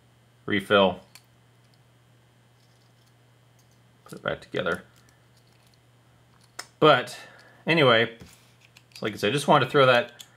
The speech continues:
quick video on this pen out there. If you're looking for a new, different pen, this one comes in several varieties, copper, carbon fiber, uh, there might be a titanium, I can't remember specifically now,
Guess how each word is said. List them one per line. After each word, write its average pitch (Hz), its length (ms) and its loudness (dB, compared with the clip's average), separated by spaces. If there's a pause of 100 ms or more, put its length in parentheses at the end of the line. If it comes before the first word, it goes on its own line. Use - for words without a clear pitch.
(220)
quick 208 180 2
video 156 460 4
on 147 260 0
this - 140 -2
pen 156 220 -2
out 139 220 2
there. 143 180 2
If - 140 -4
you're 170 120 0
looking 156 240 -4
for 139 500 2 (420)
a 151 120 2
new, 190 320 4
different 185 360 0
pen, 185 500 0 (320)
this 175 180 -2
one 170 160 2
comes 165 300 2
in 139 80 -2
several 156 380 2
varieties, 147 500 2
copper, 147 600 0 (300)
carbon 151 360 2
fiber, 139 800 2 (260)
uh, 113 600 2 (120)
there 139 140 0
might 156 360 0 (260)
be 190 260 -2
a 196 100 2
titanium, 202 680 -2
I 170 100 2
can't 165 200 -6
remember 160 200 0
specifically 160 540 -4
now, 160 320 2